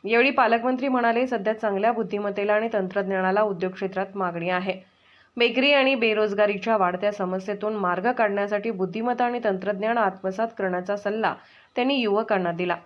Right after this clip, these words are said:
यावेळी गडिंग्लज येथील आयटीआयसाठी दुरुस्ती तसेच हॉलसाठी निधी देऊ असेही आश्वासन दिले.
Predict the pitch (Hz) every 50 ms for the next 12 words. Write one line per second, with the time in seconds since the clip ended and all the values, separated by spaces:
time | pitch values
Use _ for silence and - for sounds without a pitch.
0 | _ _ _ _ _ _ - - 208 208 208 220 220 214 202 208 214 226 240 262
1 | 277 240 262 247 247 262 262 262 240 220 208 208 202 226 220 214 208 214 208 196
2 | 208 214 190 190 190 190 196 196 190 - 220 196 214 202 196 220 226 220 - 196
3 | 202 185 185 196 196 247 233 247 254 233 214 202 196 220 185 202 190 202 226 220
4 | 202 202 - 196 202 233 240 214 185 180 180 - 208 214 220 214 - 180 175 165
5 | 180 180 180